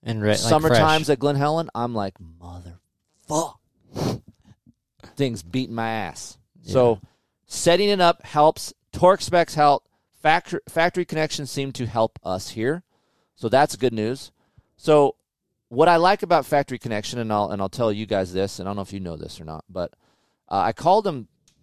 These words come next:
Speaker 2: man, I would say beginning of January. And I said, "Hey, man, I wanna do a story.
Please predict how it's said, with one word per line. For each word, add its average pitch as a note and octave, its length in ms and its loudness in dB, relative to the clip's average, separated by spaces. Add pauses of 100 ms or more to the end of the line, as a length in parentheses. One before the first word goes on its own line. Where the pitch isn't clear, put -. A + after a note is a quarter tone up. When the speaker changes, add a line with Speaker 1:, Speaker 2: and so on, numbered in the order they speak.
(200)
Speaker 2:
man, F2+ 180 -12
I G2 120 -6
would A#2+ 140 -4
say G#2+ 180 -2
beginning A#2+ 400 -8
of A2 60 -6
January. F#2 580 -10 (1040)
And G#2+ 160 -4
I A2 80 0
said, G#2+ 340 2
"Hey, A#2+ 240 0
man, A#2 220 0
I F#2 100 -2
wanna A2+ 240 0
do A2+ 100 0
a G#2 60 0
story. B2+ 560 0